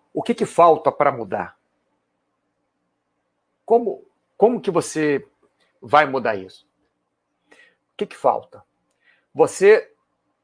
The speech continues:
vai desistir do trabalho no estúdio de televisão? E aí você vai fazer o quê? Você tá ali no trabalho do estúdio de televisão porque você realmente,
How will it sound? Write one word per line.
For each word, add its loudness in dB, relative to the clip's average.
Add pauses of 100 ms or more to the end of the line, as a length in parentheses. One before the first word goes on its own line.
(340)
vai 2 (400)
desistir -10
do -10
trabalho 2
no -8
estúdio -8
de -12
televisão? -2 (500)
E -8
aí 4
você -4
vai 4
fazer 2
o 0
quê? -14 (1600)
Você 4 (220)
tá 4
ali 0 (400)
no -8
trabalho 2
do -8
estúdio -6
de -18
televisão 0
porque -10
você -6
realmente, -4